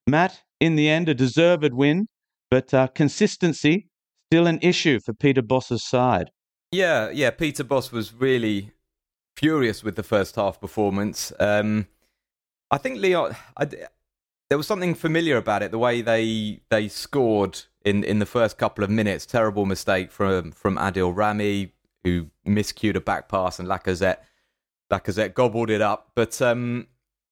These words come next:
Speaker 2: after that, yeah, they had loads of possession. They were passing it around, and they just seemed to sort of get themselves into this, uh,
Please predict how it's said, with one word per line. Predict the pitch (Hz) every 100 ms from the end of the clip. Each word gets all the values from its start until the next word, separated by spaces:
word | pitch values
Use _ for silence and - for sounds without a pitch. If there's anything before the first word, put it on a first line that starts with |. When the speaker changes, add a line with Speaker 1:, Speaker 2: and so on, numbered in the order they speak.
| _ -
Speaker 2:
after | 160 185 -
that, | 113 113
yeah, | 139 123
they |
had | 120
loads | 131 160 147 127
of | 131
possession. | - 120 135 127 - 127
They | 120
were | 113
passing | - 135 127 123
it | 113
around, | 107 120
and | 120 123
they | 131
just | 139 -
seemed | 160 143
to |
sort | 135 139 117
of | 104
get | 139 -
themselves | 117 104 123 113
into | 113 110 110
this, | 107 - -
uh, | 107 98